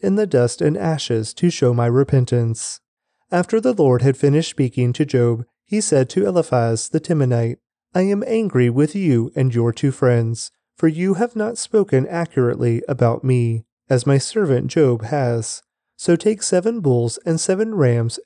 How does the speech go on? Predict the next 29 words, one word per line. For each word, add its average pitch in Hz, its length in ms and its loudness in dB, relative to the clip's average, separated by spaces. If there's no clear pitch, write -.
and 175 200 0
go 175 240 4
to - 120 -4
my 180 220 2
servant 147 480 0
Job 135 400 2
and 180 160 -2
offer 208 360 0
a 247 80 0
burnt 139 260 0
offering 123 480 0
for 127 140 0
yourselves. 123 760 0
My 175 140 2
servant 202 460 0
Job 127 340 2
will 170 160 -6
pray 208 260 0
for 147 160 0
you, 117 420 0
and 151 120 2
I 160 120 4
will 202 180 0
accept 185 440 -2
his 131 180 0
prayer 127 440 0
on 135 140 2
your 120 160 2
behalf. 120 640 -2